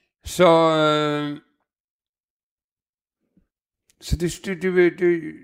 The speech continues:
and so what? Det er der ikke noget sjovt og spændende og godt i, ikke? I've done my life.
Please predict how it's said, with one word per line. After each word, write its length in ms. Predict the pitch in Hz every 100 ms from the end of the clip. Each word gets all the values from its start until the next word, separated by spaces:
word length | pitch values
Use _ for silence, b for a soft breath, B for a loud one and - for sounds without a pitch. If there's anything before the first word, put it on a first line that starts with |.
| - - - _ _ _ _ _ _ _ _ _ -
and 180 | 175
so 380 | 151 185 175 175
what? 180 | 185 160 - _ _ _ 170
Det 60 | 175
er 40 |
der 80 | 180
ikke 140 | 196
noget 180 | 185 156
sjovt 240 | - 151
og 140 | 139 135
spændende 440 | - 156 160 156
og 120 | 143
godt 240 | - 147 147
i, 200 | 147 156
ikke? 160 | 170 165 _ b b b b b b b -
I've 60 | 147
done 280 | - 214 208
my 460 | 165 147 143 170
life. 380 | 185 - - -